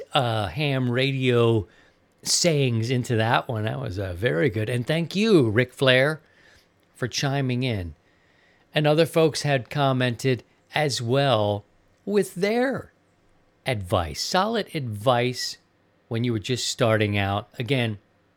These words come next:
you don't have to get everything all at once. I mean, hey, if you've got the money for it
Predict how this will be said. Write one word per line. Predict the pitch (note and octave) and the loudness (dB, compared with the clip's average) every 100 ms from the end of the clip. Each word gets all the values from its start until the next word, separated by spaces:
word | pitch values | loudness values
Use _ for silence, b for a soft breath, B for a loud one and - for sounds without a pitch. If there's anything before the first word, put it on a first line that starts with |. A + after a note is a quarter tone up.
| _ _ - | _ _ -8
you | G#2 | -6
don't | G2 G2 A#2 A#2+ | -2 0 2 0
have | A#2 G#2+ | -2 -6
to | A2+ | -4
get | A2 | -2
everything | G#2+ G#2 G#2+ A2+ G#2 | -2 -2 -4 -4 -2
all | G#2+ G#2 | -2 -2
at | - | -4
once. | A#2 A#2 A2+ | -2 -2 -2
I | A2+ | -2
mean, | A2 A2 | 0 0
hey, | A#2+ G#2 | 0 -2
if | G#2 G#2 | -2 -2
you've | A2+ G#2+ | -4 -2
got | A#2+ A#2 | -2 0
the | B2 | -2
money | A#2 A#2+ B2 | -2 -2 -4
for | A2+ C3+ C3 | -2 0 2
it | B2+ | 0